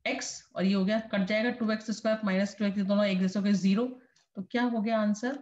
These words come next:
Answer हो गया फ़ोर प्लस टू एक्स, ये तो ज़ीरो हो गया, तो ये हो गया answer। तो समझ में आया? थोड़ी बड़ी exercise है, ध्यान से करोगे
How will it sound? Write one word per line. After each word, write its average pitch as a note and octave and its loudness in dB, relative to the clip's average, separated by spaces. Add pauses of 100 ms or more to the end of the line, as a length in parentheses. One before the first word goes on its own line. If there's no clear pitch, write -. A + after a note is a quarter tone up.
(580)
Answer F3+ 0
हो F#3 -2
गया F#3 -2 (440)
फ़ोर A#3+ 2 (460)
प्लस A3+ -2 (320)
टू E3+ -2
एक्स, - -10 (440)
ये F#3+ -4
तो G3+ 0
ज़ीरो A3 2
हो B3 0
गया, A#3 -6 (420)
तो F#3 -6
ये F#3 2
हो E3+ 2
गया G#3+ -2 (120)
answer। C#3+ -8 (600)
तो A3+ -4
समझ G3 2
में A3 4
आया? B3 0 (100)
थोड़ी A#3+ 4
बड़ी F#3+ 2
exercise A3 0
है, A3+ 0 (300)
ध्यान A3 4
से C#4 0
करोगे A#3+ 0